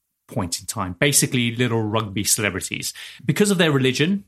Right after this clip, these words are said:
they're incredibly devoted to both each other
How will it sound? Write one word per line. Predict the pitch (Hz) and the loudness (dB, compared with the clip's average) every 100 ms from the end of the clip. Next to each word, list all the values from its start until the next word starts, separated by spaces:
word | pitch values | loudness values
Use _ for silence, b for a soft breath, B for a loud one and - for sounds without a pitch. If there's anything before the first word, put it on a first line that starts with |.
| _ | _
they're | 123 131 | 0 0
incredibly | 127 - - 156 143 131 123 | 0 -4 -2 0 0 0 -2
devoted | 117 113 104 - 101 _ - | -2 -2 -4 -6 -12 _ -6
to | - 113 107 107 117 - | -2 -2 -2 -4 -6 -6
both | - 104 - | -4 -4 -4
each | - 143 | -2 -2
other | 123 110 110 | -2 -2 -6